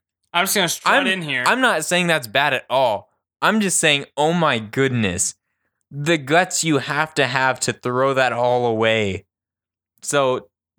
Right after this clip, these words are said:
Speaker 2: to me, I think he's looking for more with eleven eleven. Um, and now, obviously, Justin Bogle is staying on R M,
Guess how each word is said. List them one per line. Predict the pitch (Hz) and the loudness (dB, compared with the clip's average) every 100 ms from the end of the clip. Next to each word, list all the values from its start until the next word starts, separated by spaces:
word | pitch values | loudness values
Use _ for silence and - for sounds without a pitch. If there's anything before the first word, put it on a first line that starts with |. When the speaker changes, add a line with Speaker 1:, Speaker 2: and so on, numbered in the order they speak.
| - | -4
Speaker 2:
to | 156 | -2
me, | 160 196 214 | 0 0 0
I | 147 160 | 0 -2
think | 165 156 | 0 -2
he's | 156 123 | -2 0
looking | 127 120 110 | 0 -2 -4
for | 110 107 | -4 -4
more | 104 90 90 - - | -4 -4 -8 -14 -10
with | 117 123 | -6 -2
eleven | 120 120 110 104 | 2 2 0 -2
eleven. | 104 95 87 87 87 _ _ _ _ _ _ _ _ _ | -2 -4 -4 -10 -14 _ _ _ _ _ _ _ _ _
Um, | 120 123 120 113 107 101 98 _ _ _ _ _ _ _ _ - _ _ | -2 0 0 0 -2 -4 -8 _ _ _ _ _ _ _ _ -20 _ _
and | 123 147 | -4 0
now, | 156 135 135 139 _ - | 2 0 -2 -8 _ -4
obviously, | 123 117 107 - 110 117 _ | -2 -2 -6 -6 -8 -8 _
Justin | - 131 120 | -4 -2 -2
Bogle | 120 120 120 117 - | 0 0 0 -2 -4
is | 120 123 | -2 0
staying | - 127 | 0 0
on | 123 110 | 0 0
R | 123 123 | 0 2
M, | 120 | 0